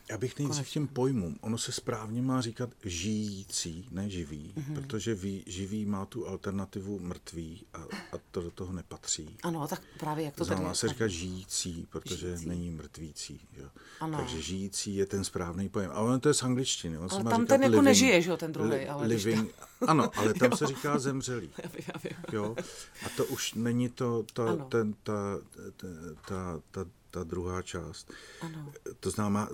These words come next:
Speaker 1: proto se to má úplně oddělit. Tam je vždycky, eh, potřeba říct, že ty dvě problematiky spolu vlastně vůbec nesouvisí
Speaker 2: Mhm.
Speaker 1: a nemají souviset. Ten pacient má dostat všechny varianty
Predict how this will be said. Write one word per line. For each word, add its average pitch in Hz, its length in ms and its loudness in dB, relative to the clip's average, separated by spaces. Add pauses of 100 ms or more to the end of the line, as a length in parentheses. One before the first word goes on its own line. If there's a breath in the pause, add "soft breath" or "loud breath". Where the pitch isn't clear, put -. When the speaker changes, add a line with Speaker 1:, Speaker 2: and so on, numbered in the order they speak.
Speaker 1:
proto 131 280 4
se 131 100 2
to 135 60 2
má 139 120 4
úplně 127 340 2
oddělit. 98 460 2
Tam 104 160 2
je 120 60 4
vždycky, 113 280 -2
eh, 101 280 2
potřeba 110 460 0
říct, - 360 -6
že 117 300 0 (480 loud breath)
ty 127 360 4
dvě 113 280 -2
problematiky 101 960 0
spolu 107 400 0
vlastně 101 420 -2
vůbec 101 560 0
nesouvisí 110 800 -2 (140)
Speaker 2:
Mhm. - 80 -6
Speaker 1:
a 110 40 -2
nemají 98 460 0
souviset. 71 600 -8 (560 loud breath)
Ten 92 200 0
pacient 120 760 0 (360 loud breath)
má 101 420 0
dostat 101 680 -2 (1120 soft breath)
všechny - 600 2 (340)
varianty 107 840 2